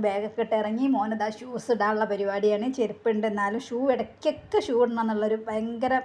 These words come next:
ഷൂ ഇടാൻ ഭയങ്കര ഇഷ്ടമാണ്. അപ്പോൾ ഷൂ ഇടാനുള്ള പരിപാടിയാണ്. ഞാനും ഇതാ ബാഗൊക്കെ എടുത്ത് റു-, വാതിലടച്ച് ഇറങ്ങി. പിന്നെ മോളെ കൂടെ ഇങ്ങോട്ട് പോന്നു കേട്ടോ. മോൻ അവിടെ ഉണ്ട്. അപ്പം മോൻ്റെ വണ്ടിയാണ് ആ പോണത്. അപ്പം മോളിന്ന്, അപ്പം മോളിന്ന് അവിടുന്ന്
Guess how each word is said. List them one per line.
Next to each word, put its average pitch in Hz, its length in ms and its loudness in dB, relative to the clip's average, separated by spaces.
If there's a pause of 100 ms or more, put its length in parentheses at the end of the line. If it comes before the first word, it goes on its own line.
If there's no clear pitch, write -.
(260)
ഷൂ 311 160 -2
ഇടാൻ 240 180 4 (100)
ഭയങ്കര 226 400 -2
ഇഷ്ടമാണ്. 190 340 -8
അപ്പോൾ 220 200 -6
ഷൂ 202 120 -2 (760)
ഇടാനുള്ള 202 300 -2
പരിപാടിയാണ്. 208 560 -2
ഞാനും 202 260 -4
ഇതാ 214 180 -2
ബാഗൊക്കെ 208 360 -2
എടുത്ത് 262 200 2 (200)
റു-, - 120 -4 (1080)
വാതിലടച്ച് 233 580 4
ഇറങ്ങി. 214 320 2 (260)
പിന്നെ 220 280 0
മോളെ 240 260 6 (100)
കൂടെ 240 200 8 (120)
ഇങ്ങോട്ട് 220 360 2
പോന്നു 208 240 2
കേട്ടോ. 220 160 0 (100)
മോൻ 214 160 2 (100)
അവിടെ 208 220 4 (640)
ഉണ്ട്. 214 200 0 (260)
അപ്പം 202 180 -4
മോൻ്റെ 220 300 2
വണ്ടിയാണ് 220 440 4
ആ - 20 4 (200)
പോണത്. 202 380 4 (1000)
അപ്പം 254 240 2
മോളിന്ന്, 294 440 6 (360)
അപ്പം 285 220 4
മോളിന്ന് 285 360 10
അവിടുന്ന് 254 260 6